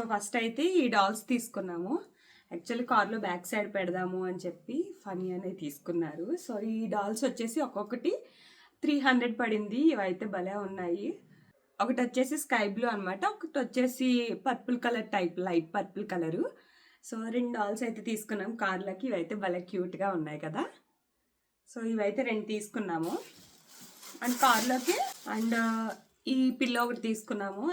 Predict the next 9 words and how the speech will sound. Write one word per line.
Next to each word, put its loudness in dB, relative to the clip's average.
Actually, 2
ఒకటి -2
ఉంది 0
ఇంట్లోను. -2
So, 4
ఇంకోటి 4
అయితే 2
తీసుకున్నాము. 0
ఇది -2